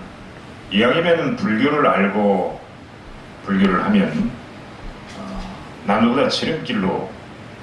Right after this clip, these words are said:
갈 수가 있습니다. 그 스님하고 이렇게 방문할 수가 있어요. "저희 절에 한 이십 년 다녔는데 저는 불교 아는 거 아닙니까?" 그런데 불교를 모르고 불교를 다닐 수 있는 경우가 있다.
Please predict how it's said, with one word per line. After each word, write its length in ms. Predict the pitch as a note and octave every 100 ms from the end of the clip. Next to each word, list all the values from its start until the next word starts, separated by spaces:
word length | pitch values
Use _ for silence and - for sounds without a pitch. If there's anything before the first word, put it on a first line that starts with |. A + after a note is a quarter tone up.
| -
갈 140 | - F#2+
수가 220 | - -
있습니다. 420 | G2 - - - - - - - - - - - - - - - - - - - -
그 100 | F3+
스님하고 760 | - E3+ E3 A#2+ - - C3+ C3
이렇게 180 | -
방문할 440 | - G#2+ A#2 A2+ F#2+
수가 220 | - G2+
있어요. 260 | F#2 - - D#2
"저희 200 | D#3+ D#3+
절에 240 | D3+ C3
한 220 | C3 B2 G#2+
이십 240 | G2 - A2+
년 100 | G#2
다녔는데 600 | - E2+ - D#2+ - - - - - -
저는 260 | E3 E3
불교 260 | - C#3 E3
아는 220 | A2 A2
거 80 | A#2+
아닙니까?" 680 | A2+ F#3 G3 F#3+ - - -
그런데 420 | - D#2+ G3 A3 - - - - - - - - - - -
불교를 440 | G#2 G#2 A#2+ C3+
모르고 560 | G2 G2 G#2+ A2+ D#3 -
불교를 400 | G2+ G2 G2+ G2
다닐 300 | - D#2 G2
수 160 | -
있는 200 | - C#3
경우가 280 | - - -
있다. 420 | - - - -